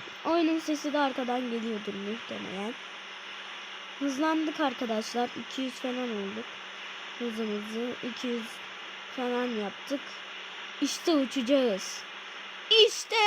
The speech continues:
o. Evet arkadaşlar. Bu arabayı boyatmaya gidelim.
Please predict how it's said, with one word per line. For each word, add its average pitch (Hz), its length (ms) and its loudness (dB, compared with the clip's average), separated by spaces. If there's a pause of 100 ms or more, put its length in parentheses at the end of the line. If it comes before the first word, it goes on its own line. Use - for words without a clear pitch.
(200)
o. 403 1200 10 (4000)
Evet 277 260 0
arkadaşlar. 294 640 -2 (1300)
Bu 349 180 4
arabayı 302 460 6
boyatmaya 240 500 2
gidelim. - 360 -10